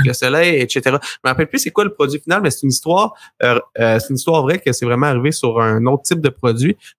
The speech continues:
là, ils arrivent puis ils investissent massivement de l'argent sur le design du, du produit pour faire des parapluies jaunes.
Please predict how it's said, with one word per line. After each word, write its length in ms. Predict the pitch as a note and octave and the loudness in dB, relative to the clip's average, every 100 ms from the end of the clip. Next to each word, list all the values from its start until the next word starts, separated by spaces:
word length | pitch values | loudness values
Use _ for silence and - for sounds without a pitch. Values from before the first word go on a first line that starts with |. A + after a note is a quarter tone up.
| F3+ | -2
là, 60 | |
ils 80 | F#3+ | 0
arrivent 260 | C3 C3 G3 | 2 0 -2
puis 140 | - | 0
ils 20 | |
investissent 480 | B2 A#2 - F3+ - | 2 0 0 -4 -2
massivement 440 | D3+ D#3+ F#3 E3 F3+ | 0 0 0 0 2
de 60 | |
l'argent 300 | D3 A#2 D3+ | 0 2 0
sur 200 | D#3+ C3 B2 | 0 -2 0
le 120 | A#2 | 0
design 560 | A2+ C#3 B2+ C#3+ D#3 C3 | 0 -4 0 0 0 -2
du, 420 | A#2 C3+ D3 D3 - - _ | -4 0 0 0 -6 -20 _
du 100 | - | -6
produit 480 | E3 - B2+ B2+ E3 | -2 0 0 0 -2
pour 300 | E3 _ D#3+ | -2 _ -2
faire 80 | D#3 | -2
des 100 | D3 | -2
parapluies 520 | - C#3 B2 - A#2+ | -2 0 0 0 0
jaunes. 360 | A#2 A#2+ E3+ | 2 2 2